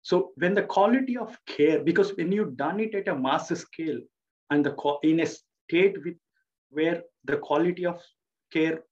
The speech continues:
even it for, for family planning or it for the maternal and child health, quality of care is very poor. So it, it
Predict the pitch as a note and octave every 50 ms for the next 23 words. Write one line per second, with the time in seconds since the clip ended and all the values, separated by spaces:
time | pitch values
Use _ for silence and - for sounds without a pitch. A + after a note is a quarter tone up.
0 | _ _ _ _ _ _ _ _ _ _ - D3 D#3 F3+ F#3 F#3 E3+ - - F3
1 | D#3 - - D3 - - D3+ D3+ D#3+ E3 E3 E3+ E3 D#3+ D#3 D3+ D#3 D#3+ D#3 D#3
2 | - _ _ _ _ _ _ - C#3+ D#3 D#3 D3+ - - - - C#3+ C3+ C3+ C3
3 | C3+ C3 C#3 C3 C3+ D#3 D3+ D3 C#3+ C#3 C3+ C3 - - - C#3 C3+ C3+ C#3 C3+
4 | C3 - - - - C#3+ D3+ D#3 D3 D#3+ E3+ - - C#3+ C#3 - - - - C#3+
5 | C#3+ C#3 C#3+ C3+ C3+ - - _ _ _ _ _ _ _ _ _ _ _ A#2+ C3
6 | C#3+ D3 D#3+ D#3 D#3 - - D#3+ D#3+ E3 D3+ B2+ - - _ _ _ _ _ _
7 | _ _ _ _ _ _ _ _ _ _ _ _ _ _ _ _ _ _ _ _
8 | _ _ _ _ _ _ _ - - D3+ D3 D3 - - _ _ - F3 E3+ -
9 | - _ _ _ _ _ _ _ - C#3 -